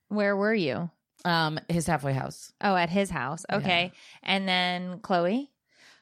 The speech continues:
Speaker 2: Chloe, I, for some reason, I feel like I was a reverse cowgirl watching X-Files with my <laughs> husband in the living room.
Speaker 1: Reverse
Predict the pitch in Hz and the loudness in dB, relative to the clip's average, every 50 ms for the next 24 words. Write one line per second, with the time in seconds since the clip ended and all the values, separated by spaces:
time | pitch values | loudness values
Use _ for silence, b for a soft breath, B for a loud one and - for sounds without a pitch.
0 | b b _ _ - 180 185 190 190 180 175 160 - - 156 151 156 139 - - | b b _ _ -2 0 2 2 2 2 2 0 0 0 0 0 0 0 0 -4
1 | 170 143 - 165 160 165 165 165 165 151 156 147 139 143 139 - 156 147 143 143 | -6 -2 -2 -2 0 0 0 0 0 0 -2 -2 -2 -4 -4 -2 -2 0 0 0
2 | 143 - 143 143 139 135 135 135 131 123 131 147 147 143 - - 143 127 139 135 | 0 0 -2 -2 -2 -2 -4 -6 -6 -2 -2 -2 -2 -2 -2 0 2 2 2 2
3 | 127 139 135 135 131 131 131 131 139 131 - 139 135 135 135 - - - 127 135 | 2 2 2 4 4 2 2 0 -2 -2 -2 -4 -4 -4 -4 -4 -2 -2 0 0
4 | 135 127 123 135 147 135 147 139 165 202 151 151 240 214 147 143 196 190 190 196 | 0 -2 -4 -4 -2 -2 -2 2 2 0 2 2 2 0 2 2 2 2 2 0
5 | 180 185 175 165 170 170 165 165 156 156 151 143 139 139 - - - - 220 240 | 0 0 -2 -2 -2 -2 -2 -2 -2 -2 -2 -4 -4 -6 -10 -12 -12 -4 0 0
6 | 240 233 220 202 240 294 311 - - - - | 2 2 0 0 0 2 4 2 2 2 0